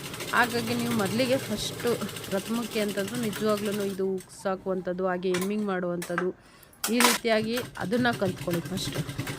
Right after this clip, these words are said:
ಕಲ್ತ್ಕೊಂಡಿದ್ದ ನಂತರದಲ್ಲಿ ಮಿಷಿನ್ ತುಳಿಯೋದಕ್ಕೆ ಪ್ರಾರಂಭ ಮಾಡಬೇಕು. ಮಿಷಿನ್ ಯಾವ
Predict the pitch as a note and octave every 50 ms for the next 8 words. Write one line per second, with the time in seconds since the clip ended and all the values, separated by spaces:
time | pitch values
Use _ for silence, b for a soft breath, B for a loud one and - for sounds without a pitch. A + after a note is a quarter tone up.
0 | - - - - - A3+ A#3 G#3 - - A#3+ B3 B3 B3 A3 A3 A3 G#3+ A3+ A#3
1 | A3 A#3 A3 A3 A3 A3 A3+ D4 G4 G#4+ B B B B B B A3 G#3 G#3+ -
2 | - B3+ B3 A#3+ A#3+ A3+ A3 - - - - - G#3 G#3+ A3 A#3 A#3 A3 A#3 A3
3 | - A#3+ A3 - G3+ F#3 F#3 F#3 F#3 F#3+ F3+ F3+ E3+ E3 E3+ E3 E3+ E3 - F3+
4 | - B B B B B B B B G3+ A3 A3 - - B3 A#3 A3+ G#3 G3